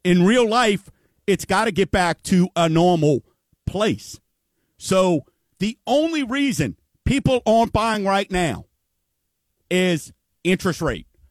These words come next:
period. I've got over ten million dollars.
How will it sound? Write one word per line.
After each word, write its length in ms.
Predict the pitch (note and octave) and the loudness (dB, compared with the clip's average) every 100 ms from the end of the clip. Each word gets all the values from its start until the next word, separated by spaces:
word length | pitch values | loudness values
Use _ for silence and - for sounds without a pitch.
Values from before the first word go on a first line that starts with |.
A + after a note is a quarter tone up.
| _ _ _ _ - | _ _ _ _ -2
period. 360 | G#3+ A3 A#2 _ - - _ _ _ _ _ _ _ _ _ _ _ _ _ | 0 0 -4 _ -16 -16 _ _ _ _ _ _ _ _ _ _ _ _ _
I've 100 | E3+ | -8
got 180 | A3+ B3 | -2 0
over 200 | A#3+ A3+ | 2 0
ten 600 | - - A#3 C4 B3+ G#3+ - | -2 -4 -2 0 -2 -4 -4
million 500 | D#3+ A#3+ C4 B3 A3+ | 2 2 2 0 0
dollars. 640 | G#3 A3+ G#3 B2+ D#2 - | 2 2 2 0 -4 -12